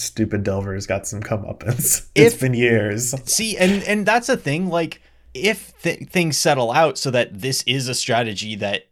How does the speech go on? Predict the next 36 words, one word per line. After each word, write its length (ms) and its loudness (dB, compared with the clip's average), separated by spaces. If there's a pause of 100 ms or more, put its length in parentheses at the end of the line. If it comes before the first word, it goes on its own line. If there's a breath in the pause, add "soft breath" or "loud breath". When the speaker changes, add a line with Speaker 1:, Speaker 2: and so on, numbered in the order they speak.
Speaker 2:
isn't 320 -2
just, 300 -4
like, 200 -4
sixty 360 -4
percent 480 -6
plus 320 -4
against 340 -6
everything 520 -8
and 120 -4
actually, 420 -2
like, 320 -6 (120)
becomes 400 -4
a 60 -8
part 320 -2
of 140 -8
the 60 -8
metagame 640 -2
and 120 -4
you 100 -8
have 220 0
to 240 -2 (420 loud breath)
account 440 -4
for 240 -4
it, 160 -6
but 180 -4
it 120 -6
is 180 -6
beatable 580 -6
and 120 -8
it 100 -10
shifts 340 -4
things 260 -8
around. 440 -2
And 180 -6
now, 260 2
like, 400 -4